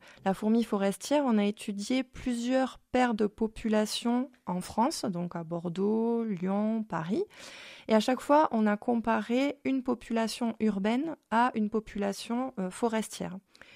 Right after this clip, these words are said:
qu'on a observé à l'échelle du génome, c'est, euh, finalement, euh,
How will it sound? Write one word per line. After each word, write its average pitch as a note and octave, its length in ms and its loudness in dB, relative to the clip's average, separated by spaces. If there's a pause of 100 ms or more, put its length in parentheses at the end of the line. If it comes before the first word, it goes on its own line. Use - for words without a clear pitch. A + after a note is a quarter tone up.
(320)
qu'on G#3 160 2
a G#3 60 6
observé A3 600 0
à F#3+ 100 2
l'échelle F3+ 320 0
du F3+ 160 -2
génome, G#3+ 520 2 (340)
c'est, B3 460 2
euh, F3 100 0
finalement, G3 640 2 (320)
euh, F3 260 0